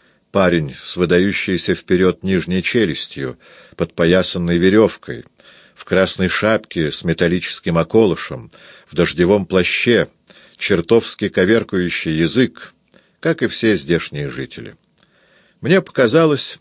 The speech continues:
что он немного смахивает на нашего Шлепфуса. Бородка почти такая же. А теперь думаю,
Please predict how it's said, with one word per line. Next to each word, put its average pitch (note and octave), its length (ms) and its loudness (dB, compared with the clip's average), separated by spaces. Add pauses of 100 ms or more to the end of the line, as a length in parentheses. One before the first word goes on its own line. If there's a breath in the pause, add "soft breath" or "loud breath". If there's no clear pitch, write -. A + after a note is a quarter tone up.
(140)
что - 300 0
он C#3+ 280 2
немного A#2+ 480 2
смахивает C3 760 -2
на F2+ 140 0
нашего G#2 580 2 (280 soft breath)
Шлепфуса. - 840 0 (640 soft breath)
Бородка E3+ 420 2
почти - 380 0
такая E2 480 2
же. D2 220 -6 (680 soft breath)
А D#2+ 60 -4
теперь D3+ 320 2
думаю, D#3+ 500 4